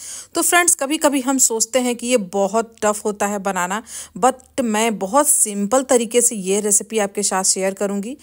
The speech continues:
और आप इसकी आवाज़ को सुन सकते हो, बहुत ही ज़्यादा क्रिस्पी बनके तैयार होते हैं। तो देर हम बिल्कुल नहीं करेंगे, रेसिपी शुरू करते हैं। सबसे पहले हम चाशनी बनाएंगे, तो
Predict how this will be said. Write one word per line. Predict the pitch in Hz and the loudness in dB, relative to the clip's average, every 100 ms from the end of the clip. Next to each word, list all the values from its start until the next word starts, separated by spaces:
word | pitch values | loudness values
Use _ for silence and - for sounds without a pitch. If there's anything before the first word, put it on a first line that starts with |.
| - - - | -20 -18 -6
और | 202 | -2
आप | 196 202 | -2 0
इसकी | 226 - 254 | -2 2 0
आवाज़ | 202 214 220 | 2 0 2
को | 240 | 0
सुन | - 233 | 0 -2
सकते | 233 233 262 | -6 -6 -4
हो, | 262 | -4
बहुत | 202 190 190 208 240 240 | -4 -4 -4 -2 -4 -4
ही | |
ज़्यादा | 202 214 214 | -4 -4 -6
क्रिस्पी | - 190 - - | -4 0 0 -2
बनके | 233 220 226 | -6 -4 -4
तैयार | 226 175 160 185 | -4 -2 -2 -2
होते | 175 180 | -6 -8
हैं। | 180 165 - - - - | -10 -12 -18 -20 -14 -4
तो | 294 | -2
देर | 220 190 233 247 | 2 4 6 4
हम | 233 | 2
बिल्कुल | 196 202 - 233 | 0 -2 -2 -2
नहीं | 233 | 0
करेंगे, | 233 220 220 247 | 0 0 2 2
रेसिपी | 233 - - 226 | 4 2 0 0
शुरू | - 202 | -2 -2
करते | 214 208 208 | -2 -4 -2
हैं। | 190 208 - - - | -6 -6 -12 -10 -2
सबसे | 254 - | 0 0
पहले | 330 302 294 | 0 2 2
हम | 285 | 0
चाशनी | 254 220 - 262 | 2 2 0 0
बनाएंगे, | 240 208 202 | 0 0 0
तो | 233 | -4